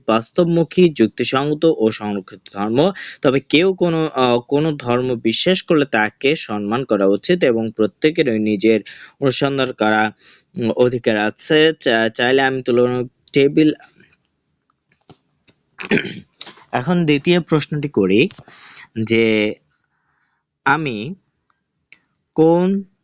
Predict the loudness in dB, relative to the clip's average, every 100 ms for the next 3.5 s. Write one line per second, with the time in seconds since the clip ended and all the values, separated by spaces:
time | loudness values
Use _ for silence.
0 | _ _ _ -12 -4 0 0 -2 -4 -2
1 | -4 _ _ _ _ _ _ _ _ _
2 | _ -20 _ _ _ _ _ _ _ _
3 | _ _ _ -8